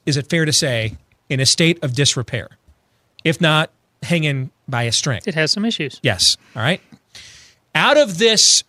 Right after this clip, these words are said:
Speaker 1: historical backdrop is important to understand, 'cause you need to know what the state of the conflict within the church was at the time that the Reformation took place. One of the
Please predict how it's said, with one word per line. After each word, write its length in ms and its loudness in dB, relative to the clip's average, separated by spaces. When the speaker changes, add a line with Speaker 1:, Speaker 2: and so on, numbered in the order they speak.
Speaker 1:
historical 600 0
backdrop 480 -2
is 100 -4
important 440 -2
to 120 -2
understand, 720 -2
'cause 180 0
you 80 0
need 260 0
to 80 0
know 640 0
what 180 -2
the 100 0
state 460 2
of 100 -2
the 100 -2
conflict 580 -2
within 200 -2
the 80 -4
church 380 -4
was 340 -4
at 160 -6
the 100 -4
time 640 -4
that 120 -2
the 80 -4
Reformation 600 -2
took 180 -8
place. 400 -10
One 120 0
of 60 -2
the 200 2